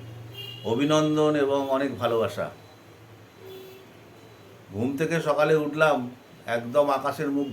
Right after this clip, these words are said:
ভার, টিপটিপ করে বৃষ্টি, বাইরে অন্ধকার হয়ে রয়েছে, দেখা যাচ্ছে বাইরের কাঁচ দিয়ে দেখতে পাচ্ছেন। পর্বটা শুরু করলাম। আজকে তো শনিবার,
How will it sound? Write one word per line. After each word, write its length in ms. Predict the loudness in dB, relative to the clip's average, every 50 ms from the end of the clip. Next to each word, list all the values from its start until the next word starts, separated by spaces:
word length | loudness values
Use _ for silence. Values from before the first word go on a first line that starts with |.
| -4 -4
ভার, 280 | -2 -2 -2 -2 -4 -6 -10 -16 -20 -20 -20 -20 -20 -20 -20 -20 -20 -20 -20 -20 -20 -20 -20 -20 -20 -20 -12 -8
টিপটিপ 320 | -8 -6 -6 -6 -6 -6 -2 2
করে 140 | 2 4 4
বৃষ্টি, 420 | 4 2 -2 -4 -6 -6 -6 -6 -6 -6 -8 -12 -18 -20 -20 -20 -20 -20 -20 -20 -20 -20 -20 -20 -20 -18 -14 -12 -12 -10 -10 -10 -10 -8 -8 -8 -8 -8 -8 -4 0 2
বাইরে 240 | 2 4 4 4 4
অন্ধকার 480 | 4 4 2 2 0 2 2 4 2 4 4
হয়ে 140 | 4 4 4
রয়েছে, 320 | 4 2 0 -2 -4 -8 -12 -14 -14 -16 -18 -18 -18 -20 -20 -20 -20 -20 -20 -18 -10 -6 -4
দেখা 180 | -2 0 2 2
যাচ্ছে 280 | 2 2 0 -2 -6 -8 -6 -4
বাইরের 320 | -2 0 0 0 0 -2 -4 -6 -14 -18 -18 -20 -20 -20 -20 -20 -20 -20 -18 -12 -6
কাঁচ 160 | -4 -4 -4 -4 -4
দিয়ে 140 | -4 -4 -2 -2
দেখতে 180 | -4 -6 -4 -4
পাচ্ছেন। 360 | -4 -4 -4 -6 -8 -14 -14 -14 -16 -18 -20 -20 -20 -20 -20 -20 -20 -20 -20 -20 -20 -20 -20 -20 -20 -20 -20 -18 -20 -20 -20 -20 -20 -14 -6 -2
পর্বটা 340 | 0 0 2 2 2 2 2 0
শুরু 160 | -2 -4 -4 0
করলাম। 420 | 2 2 2 4 4 4 4 4 2 -2 -8 -14 -16 -18 -18 -18 -18 -18 -18 -20 -20 -18 -18 -18 -18 -18 -10 -4
আজকে 240 | -2 0 0 0 -2 -2
তো 40 | -2 -4 -2
শনিবার, 460 | 0 0 2 4 4 6 6 6 6